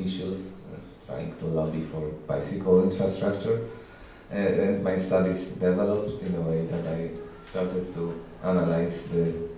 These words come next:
external costs of transport in Poland, for example. And recently I have checked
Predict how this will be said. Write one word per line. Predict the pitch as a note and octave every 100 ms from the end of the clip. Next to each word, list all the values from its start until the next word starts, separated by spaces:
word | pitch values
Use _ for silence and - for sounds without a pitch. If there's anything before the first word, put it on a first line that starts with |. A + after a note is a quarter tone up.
| -
external | F2 - A2 A#2+ B2 A#2+
costs | A#2 A2+ -
of | - -
transport | G2+ G2+ - G#2 G2
in | E2
Poland, | - F2+ F#2 F#2
for | F#2
example. | F#2 - E2+ - F2 E2+ - - - - - - -
And | F#2 F2+ - - -
recently | G3+ - - G2 F#2
I | -
have | - -
checked | F2+ - -